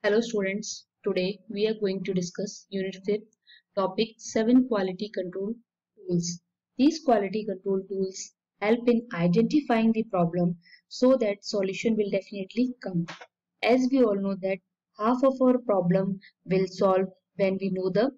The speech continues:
reasons, and these quality control tools are not only applicable in manufacturing sector but also applicable in different sectors. Now let's start with the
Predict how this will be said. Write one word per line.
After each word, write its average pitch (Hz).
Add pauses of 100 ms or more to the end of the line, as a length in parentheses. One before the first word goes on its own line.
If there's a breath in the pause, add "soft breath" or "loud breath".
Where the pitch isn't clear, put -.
(380)
reasons, 175 (240)
and 226
these 254
quality 214
control 202
tools 196
are 196
not 233 (220)
only 247
applicable 233
in 220
manufacturing 233
sector 196 (440 loud breath)
but 196 (120)
also 262 (100)
applicable 196
in 185
different 220
sectors. - (840)
Now 214
let's 220
start 226
with 226
the 214